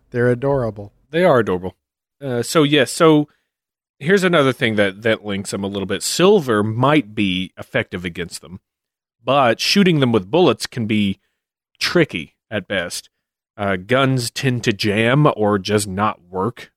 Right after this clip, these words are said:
Speaker 2: around them, and if they do work, the shot misses or, uh, it's not lethal.
Speaker 1: So they, they, they, pr-, they project an aura of, of, of techno confusion. Is it just guns?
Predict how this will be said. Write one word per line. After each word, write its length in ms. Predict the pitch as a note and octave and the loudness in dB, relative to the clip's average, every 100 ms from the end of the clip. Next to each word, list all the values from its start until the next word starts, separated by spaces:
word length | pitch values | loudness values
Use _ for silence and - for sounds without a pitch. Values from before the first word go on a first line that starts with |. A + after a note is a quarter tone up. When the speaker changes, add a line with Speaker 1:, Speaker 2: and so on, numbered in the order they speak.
| - | -10
Speaker 2:
around 320 | A2+ A#2 B2 | -4 -2 0
them, 180 | B2+ D#3+ | 0 -2
and 120 | A#2 A#2 | 0 0
if 140 | G#2 | 0
they 160 | G#2+ G2 | -2 -2
do 240 | A2 G3 | 2 2
work, 300 | C3+ F2+ G#2+ _ _ A2 | 2 -2 -6 _ _ -4
the 600 | A#2 A2 G#2+ G#2+ G#2 G#2+ _ _ _ _ | 0 2 2 0 0 -4 _ _ _ _
shot 380 | - - B2+ - | -2 0 0 -2
misses 460 | A#2 A#2 C#3+ C#3+ C#3 | -2 -2 0 0 4
or, 460 | A#2+ C3 B2+ C#3 - | 4 6 6 4 -2
uh, 260 | G2 C3 B2+ | 0 2 4
it's 200 | B2+ - | 2 0
not 200 | C#3 C3 | -2 2
lethal. 440 | F3+ F3+ B1+ A#1 _ _ _ _ _ _ _ | 0 0 -10 -20 _ _ _ _ _ _ _
Speaker 1:
So 260 | - - D3+ | -4 2 2
they, 500 | B2+ D3+ D#3 D3 C#3+ | 4 2 4 0 -4
they, 300 | - C3+ C#3 - | -4 -4 -4 -8
they, 440 | D3 A#2 A#2+ A#2+ A#2 | -6 -6 -8 -14 -20
pr-, 100 | - - | -20 -20
they 240 | C3 B2 A#2 | -10 -8 -8
project 560 | - C#3 C3 C#3+ C3 | -6 -4 0 0 0
an 120 | B2 G#2+ - | -6 -6 -4
aura 460 | B2+ A#2+ B2 A#2 - | -2 2 2 2 -2
of, 340 | A2 F#2+ - _ | -10 -10 -14 _
of, 360 | A2+ G2 F#2 - - | -8 -8 -12 -20 -14
of 320 | F#2 F2 _ _ _ _ _ - | -14 -14 _ _ _ _ _ -6
techno 480 | C#3+ - C3 A#2 | -6 -4 -4 -2
confusion. 880 | A2+ A#2 G2 - G#2+ C#3+ C#3 D#3 D#3+ D#3 _ _ _ _ _ | -2 -6 -10 -10 -6 -4 -2 -2 -4 -10 _ _ _ _ _
Is 80 | A2+ | -8
it 100 | A#2 | -2
just 240 | D#3 D3+ | 0 0
guns? 520 | C#3+ D#3 G#3+ A3+ - | 2 2 2 0 -4